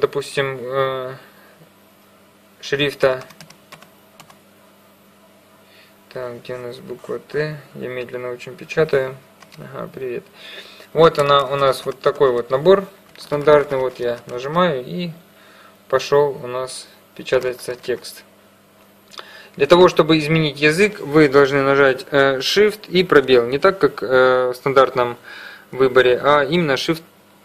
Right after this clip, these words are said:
и пробел. Shift и пробел. И вот у нас, э, меняется клавиатура, э, то есть меняется текст на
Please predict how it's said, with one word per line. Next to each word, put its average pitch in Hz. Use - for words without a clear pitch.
и 135
пробел. 117
Shift 185
и 135
пробел. 120
И -
вот 185
у 151
нас, 156
э, 135
меняется 139
клавиатура, 147
э, 127
то -
есть 127
меняется 135
текст 165
на 147